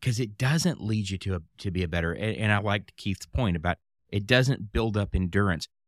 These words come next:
You might learn to tolerate more before you burn out, but you don't become stronger and more effective as a husband, a father, a leader, an evangelist, a college professor, a YouTuber, a podcaster, whatever it is.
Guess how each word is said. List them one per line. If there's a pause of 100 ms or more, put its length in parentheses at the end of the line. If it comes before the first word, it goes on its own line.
You
might
learn
to
tolerate
more
before
you
burn
out,
but
you
don't
become
stronger (580)
and
more
effective
as
a
husband,
a
father,
a
leader,
an
evangelist,
a
college
professor,
a
YouTuber,
a
podcaster,
whatever
it
is.